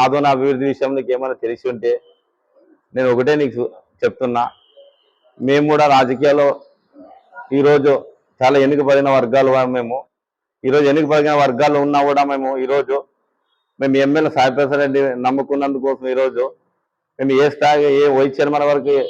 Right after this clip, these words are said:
మూడు సార్లు ఈరోజు మాకు పదవి ఇచ్చి స్థాయికి రప్పించిన వ్యక్తి ఒక ఎమ్మెల్యే సాయి ప్రసాద్ రెడ్డి గురించి మేము ఎప్పుడు ప్రెస్ ముందు కూడా రాము. ఎందుకంటే ఎప్పుడైనా మా నాయకుని గురించి ఏదన్నా ఏం తెలిసిన వాళ్ళు మాట్లాడినప్పుడే ఏదన్నా మనం మాట్లాడాలని,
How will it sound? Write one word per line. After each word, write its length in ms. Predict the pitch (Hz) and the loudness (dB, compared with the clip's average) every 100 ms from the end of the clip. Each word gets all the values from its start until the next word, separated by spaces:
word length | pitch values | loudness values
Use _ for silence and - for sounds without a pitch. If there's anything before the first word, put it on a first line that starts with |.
| - _ _ - | -10 _ _ -8
మూడు 200 | 120 139 | -2 -2
సార్లు 460 | 127 139 139 113 101 | 2 2 2 0 -6
ఈరోజు 360 | 87 135 135 143 | -6 0 2 2
మాకు 160 | 139 123 | 0 0
పదవి 220 | 123 143 | 0 2
ఇచ్చి 160 | 135 147 135 | 0 0 0
స్థాయికి 320 | 127 135 135 | 2 2 2
రప్పించిన 440 | 123 - 131 135 | 0 -2 -4 -2
వ్యక్తి 360 | 123 123 - 156 113 - _ _ _ _ _ _ - | 0 0 0 0 0 -4 _ _ _ _ _ _ -2
ఒక 80 | |
ఎమ్మెల్యే 300 | 120 127 139 131 | 0 2 0 2
సాయి 180 | 127 127 | 0 2
ప్రసాద్ 260 | 131 139 | 0 2
రెడ్డి 180 | 131 123 123 | 0 0 -2
గురించి 420 | 117 131 110 135 139 - _ _ _ - | -2 -4 -2 -2 -2 -8 _ _ _ -6
మేము 100 | 127 | 0
ఎప్పుడు 220 | 120 156 135 | 0 0 -2
ప్రెస్ 280 | 135 127 | -2 -2
ముందు 240 | 147 151 147 | -2 0 0
కూడా 200 | 147 127 | 0 2
రాము. 320 | 131 135 139 - _ _ _ _ _ _ | 2 2 -2 -4 _ _ _ _ _ _
ఎందుకంటే 460 | 131 147 156 151 156 127 - - - _ - - | -2 0 2 2 2 2 -2 -12 -20 _ -12 -6
ఎప్పుడైనా 280 | 117 156 156 | -2 0 2
మా 80 | |
నాయకుని 420 | 147 135 143 147 143 | 2 4 2 0 -2
గురించి 260 | 147 139 | -2 0
ఏదన్నా 300 | 143 147 151 135 - _ _ _ _ 113 | 0 2 2 0 -2 _ _ _ _ -2
ఏం 200 | 131 160 | 0 2
తెలిసిన 320 | 151 151 156 | 0 0 2
వాళ్ళు 240 | 156 156 151 | 2 2 2
మాట్లాడినప్పుడే 680 | 143 135 135 143 139 147 147 139 | 2 0 0 -2 -2 0 2 2
ఏదన్నా 240 | 139 143 | 0 -2
మనం 180 | 143 131 | -2 -2
మాట్లాడాలని, 640 | 123 120 135 135 135 131 | -2 0 0 0 -2 -6